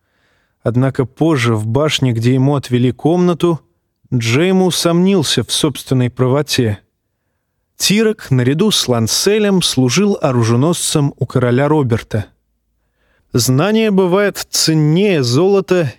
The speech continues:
и опаснее кинжала. Джейми представился улыбчивый, пахнущий лавандой варис. У евнуха имелись осведомители по всему городу. Ему не составило бы труда похитить Тирка в суматохе.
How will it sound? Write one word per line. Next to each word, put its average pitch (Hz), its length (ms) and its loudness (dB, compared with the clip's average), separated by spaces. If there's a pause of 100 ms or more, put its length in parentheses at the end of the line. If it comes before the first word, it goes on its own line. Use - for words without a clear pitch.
и 135 80 2
опаснее 139 640 0
кинжала. 127 720 -2 (840)
Джейми 185 520 2
представился 160 840 0
улыбчивый, 170 720 0
пахнущий - 640 -2
лавандой 156 600 2
варис. 139 720 -2 (440)
У 151 80 -2
евнуха 185 580 0
имелись 175 460 0
осведомители 151 800 0
по 135 160 -2
всему 151 420 0
городу. 117 520 0 (840)
Ему 156 320 2
не 190 140 2
составило 170 720 0
бы 120 160 0
труда 147 460 0
похитить 190 680 -2
Тирка 175 520 -2 (300)
в - 60 -12
суматохе. 143 880 -2